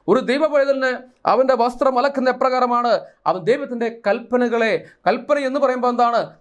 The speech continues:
കർത്താവ് യേശു ക്രിസ്തു പറഞ്ഞ സകല അനേക കൽപ്പനകളുണ്ടെങ്കിലും ദൈവത്തിന്റെ കൽപ്പന എന്ന് പറയുമ്പോൾ അത് പത്ത് പ്രമാണം തന്നെയാണ്. ദൈവത്തിന്റെ ആ പത്ത് പ്രമാണമാകുന്ന ആ കൽപ്പനകളെ നമ്മൾ അനുസരിക്കുകയും അത് ആചരിക്കുകയും അതിനെ,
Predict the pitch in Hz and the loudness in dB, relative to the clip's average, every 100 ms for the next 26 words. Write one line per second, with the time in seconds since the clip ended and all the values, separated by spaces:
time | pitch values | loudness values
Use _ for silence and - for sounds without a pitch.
0 | - 185 247 247 277 311 294 277 277 269 | -4 0 0 0 -2 -4 -4 -2 0 0
1 | 254 233 233 269 254 - 196 277 285 254 | 0 -2 0 0 0 -2 0 2 2 -2
2 | 277 302 294 269 254 247 233 160 - _ | 0 -2 -2 -2 -2 0 -2 -4 -14 _
3 | - 170 269 277 247 240 254 269 262 247 | -2 0 2 0 0 0 -2 -2 -2 0
4 | 247 233 233 214 165 - - 143 208 196 | 0 0 0 -2 -2 -12 -6 0 2 2
5 | 185 240 214 214 254 277 226 196 180 175 | 0 -2 0 0 0 0 -2 0 0 0
6 | 151 - _ - 151 233 277 269 254 254 | -2 -8 _ -2 0 2 2 0 2 2
7 | 247 247 - - 196 208 196 196 285 277 | 2 -4 -10 0 2 2 0 0 -2 0
8 | 220 220 285 262 240 240 233 202 - 185 | 0 2 0 0 -4 -2 -2 -2 -2 -2
9 | - 240 247 254 247 247 226 214 254 247 | 0 -2 0 2 2 0 0 0 -2 -2
10 | 247 233 233 214 170 - 160 175 247 262 | -2 0 -2 -2 -6 -6 0 2 2 0
11 | 254 247 233 160 - - - 147 202 233 | -2 -2 -2 -4 -10 -20 -2 0 2 2
12 | 233 226 | 2 -2